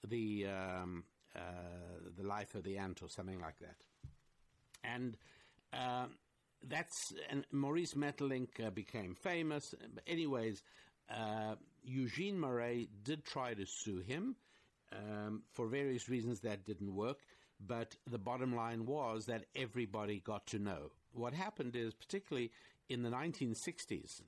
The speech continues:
a long time later, uh, a, uh, an anthropologist called Robert Ardrey,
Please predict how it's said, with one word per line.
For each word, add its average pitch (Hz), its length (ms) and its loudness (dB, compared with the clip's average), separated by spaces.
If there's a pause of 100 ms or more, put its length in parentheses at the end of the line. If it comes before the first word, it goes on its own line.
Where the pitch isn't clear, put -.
a - 40 -10
long 101 200 0
time 95 340 -2 (180)
later, 120 400 0 (480)
uh, 107 340 0 (140)
a, 113 560 2 (380)
uh, 107 140 -8 (580)
an 113 180 -8
anthropologist 131 960 -2
called 123 340 0
Robert 120 340 0 (120)
Ardrey, 107 600 0